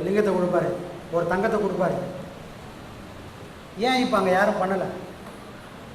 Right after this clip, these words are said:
ஏன் இப்ப அந்த ஆசிரமம் அப்படி செயல்படல? எல்லாம் சித்திகள்.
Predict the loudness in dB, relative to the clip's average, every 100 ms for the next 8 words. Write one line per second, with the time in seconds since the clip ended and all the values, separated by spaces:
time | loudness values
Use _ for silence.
0 | -16 -16 -16 -16 -16 -16 -16 0 6 8
1 | 10 10 10 10 8 8 8 6 4 4
2 | 2 4 2 2 -2 -6 -10 -12 -12 -12
3 | -14 -14 -14 -14 -14 -14 -14 -14 -14 -14
4 | -14 -14 -14 -14 0 4 6 6 6 4
5 | 2 6 6